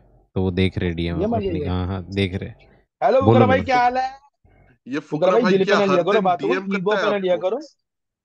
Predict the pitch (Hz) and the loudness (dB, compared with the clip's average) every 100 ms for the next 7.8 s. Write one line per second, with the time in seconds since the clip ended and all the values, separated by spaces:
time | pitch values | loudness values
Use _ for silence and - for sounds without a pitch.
0 | _ _ - 165 180 208 190 165 156 139 | _ _ -12 -8 -2 -2 -2 -2 2 4
1 | 143 139 131 131 123 110 85 87 - 107 | 6 4 4 4 4 4 4 2 4 4
2 | 110 107 104 101 104 98 95 - 98 110 | 6 4 4 2 2 2 0 -4 -10 -12
3 | - - 98 87 85 82 87 - 85 82 | -14 -16 -12 -8 -6 -6 -8 -10 -10 -8
4 | 82 92 95 _ _ _ _ _ _ _ | -10 -12 -14 _ _ _ _ _ _ _
5 | _ _ _ - _ - 233 233 294 240 | _ _ _ -18 _ -8 -2 -2 -2 -2
6 | 220 262 220 254 - 285 254 254 247 208 | 0 0 0 0 -2 -4 -2 -2 -2 -4
7 | 233 240 226 226 262 269 226 254 | -2 -6 -2 -4 -4 -6 -4 -6